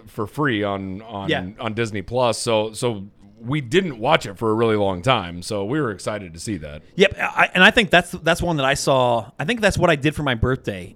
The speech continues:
Speaker 2: I think that, uh, my family, we went to this C E C Theaters in Burlington
Speaker 1: Yep.
Speaker 2: and watched it. Uh,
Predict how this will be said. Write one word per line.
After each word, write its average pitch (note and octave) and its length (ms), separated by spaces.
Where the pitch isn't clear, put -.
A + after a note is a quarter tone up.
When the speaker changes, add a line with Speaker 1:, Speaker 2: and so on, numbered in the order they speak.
Speaker 2:
I B2 60
think D#3 180
that, C3+ 160
uh, B2 240
my C3 160
family, D3 340
we C#3 120
went C3 220
to B2+ 360
this B2+ 320
C - 220
E C#3 140
C C#3+ 180
Theaters B2+ 400
in D3 80
Burlington B2 540
Speaker 1:
Yep. B2 220
Speaker 2:
and B2 220
watched A#2+ 340
it. C#3+ 260
Uh, A2+ 460